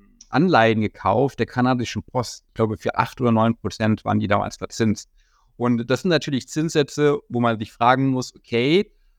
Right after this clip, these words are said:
äh, welches Risiko habe ich hier? Was ist mein Return?“ Und dann guckt man sich gleichzeitig DeFi an und guckt sich halt da dort die Returns an.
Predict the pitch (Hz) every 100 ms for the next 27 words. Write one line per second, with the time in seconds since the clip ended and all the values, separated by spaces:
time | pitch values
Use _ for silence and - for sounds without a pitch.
0 | - 127 117 120 120 107 107 151 202 185
1 | 165 165 165 - 165 160 120 110 110 107
2 | 101 95 - 127 147 180 123 107 110 117
3 | 104 - 113 110 107 95 - 143 165 143
4 | 131 135 123 113 _ _ 101 104 95 104
5 | 113 127 117 127 147 131 123 - 127 127
6 | 127 127 131